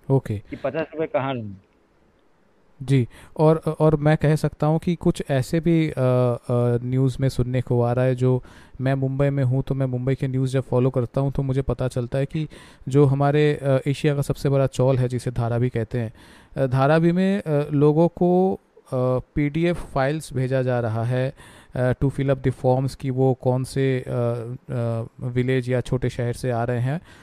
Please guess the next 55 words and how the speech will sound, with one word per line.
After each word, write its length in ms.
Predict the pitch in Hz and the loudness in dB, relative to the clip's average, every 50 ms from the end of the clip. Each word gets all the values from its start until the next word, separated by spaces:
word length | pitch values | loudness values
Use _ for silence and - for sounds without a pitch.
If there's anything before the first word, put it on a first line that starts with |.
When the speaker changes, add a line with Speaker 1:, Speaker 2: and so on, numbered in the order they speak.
| - - - - - - | -20 -20 -20 -16 -4 0
Speaker 1:
और, 260 | 135 139 143 147 147 | 2 4 4 4 2
अ, 460 | 156 - - 143 139 135 131 131 131 - - | 0 -2 -2 0 0 2 2 2 0 0 -2
उनको 300 | 156 160 156 - 185 180 | -4 -2 0 0 0 2
वो 160 | 180 180 175 | 2 0 0
फॉर्म 400 | 170 - - 139 147 170 180 175 | 0 0 0 0 0 0 0 -2
जो 120 | 156 160 | 0 0
है 80 | 156 160 | 0 0
पीडीएफ़ 460 | - - 143 139 139 156 165 156 - - | -2 -4 -4 -4 -4 -4 -4 -4 -4 -4
के 80 | 160 | -6
तौर 260 | 147 - 143 135 135 135 | -4 -2 0 0 0 0
पे 180 | - - 147 | 0 -2 -2
WhatsApp 440 | 143 135 127 131 127 - - 151 139 - - | -2 -2 -2 -2 -4 -6 -6 -8 -8 -6 -6
पे 60 | 147 | -6
या 220 | 143 143 147 151 143 | -4 -4 -4 -4 -4
ईमेल 320 | 139 131 127 131 139 139 | -4 -4 -2 -2 -2 -2
पे 140 | 135 - 143 | -2 -4 -4
भेजने 340 | 123 127 123 123 123 127 127 | -4 -4 -4 -4 -4 -6 -4
की 80 | 131 | -4
कोशिश 420 | 127 - 117 113 - 131 120 - 120 | -4 -2 -4 -4 -4 -4 -6 -4 -6
है। 80 | 117 | -6
अ, 40 | - - - - - - - - _ - - | -6 -10 -16 -20 -20 -20 -20 -20 _ -8 -4
अ, 520 | 131 131 135 135 135 123 117 135 135 135 131 | -2 0 0 -2 -4 -6 -6 -6 -4 -4 -2
मुझे 260 | 135 143 147 - 175 | -2 -2 -2 -2 -2
ये 160 | 180 175 180 | -2 -2 -4
समझ 320 | 170 - 156 151 156 151 151 | -4 -2 -2 -2 -2 -2 -2
में 100 | 175 170 | -2 -2
नहीं 140 | 165 165 | -2 0
आ 120 | 165 156 151 | 0 0 0
रहा 80 | 151 | -2
है 60 | 160 160 | -2 -4
कि 300 | - - 180 175 175 - - - - - - - _ _ _ - - _ _ | -4 -6 -6 -6 -6 -8 -10 -16 -20 -20 -20 -20 _ _ _ -20 -20 _ _
कैसे 300 | - 143 143 156 - 190 | -2 -2 0 0 0 0
ये 100 | 185 170 | 2 2
लोग 180 | 170 170 165 170 | 4 4 4 2
ये 120 | 165 165 | 0 0
एक्सपेक्ट 400 | 143 - - - - 160 160 - | -2 -4 -4 -2 -2 -2 -2 -2
कर 160 | - - 143 | -2 -2 0
रहे 80 | 147 147 | 0 2
हैं, 80 | 139 139 | 2 2
although 260 | 147 156 170 165 156 | 2 2 4 4 2
उनका 220 | 156 147 - 160 | 2 2 0 0
एक 120 | 160 151 151 | 0 2 2
लॉजिक 340 | 139 135 135 135 156 151 - - | 2 2 2 2 0 -4 -4 -2
ये 140 | 143 151 | -2 0
है 140 | 156 147 147 | 0 0 0
कि 140 | 139 - 151 | -2 -4 -4
क्योंकि 300 | - - 143 131 - 156 | -2 -2 -2 -2 -2 -2
ये 200 | 151 147 147 139 | -2 0 0 0
इंटरस्टेट 600 | 127 120 - 151 143 - - - 147 143 143 135 | 0 0 0 -2 -2 -2 -2 0 2 2 2 0
ये 180 | 147 143 143 139 | -2 -2 -2 -2
फॉर्म 340 | 131 - 139 131 135 139 139 | 0 2 4 4 4 4 2
जाने 240 | 131 123 123 135 139 | 0 0 0 0 0
वाला 240 | 131 127 123 123 | 0 2 2 2
है, 60 | 127 131 | 0 0
तो 320 | - - 143 143 143 - | 2 4 4 4 4 2